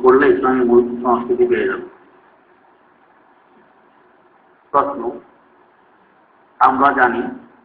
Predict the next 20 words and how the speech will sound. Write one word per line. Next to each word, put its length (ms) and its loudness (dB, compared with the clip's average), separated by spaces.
মহিলাদের 800 2
পর্দা 360 0
করা 360 0
ফরজে 320 0
আইন। 380 2
এই 160 4
পর্দা 360 2
করা 320 0
কি 120 -2
শুধু 560 2
সতর 460 0
চাদর 340 2
দ্বারা 280 6
আবৃত 480 2
করাকে 400 0
বোঝায়? 380 0
পর্দা, 400 2
এক 340 2
খাস 120 4
পর্দা 300 0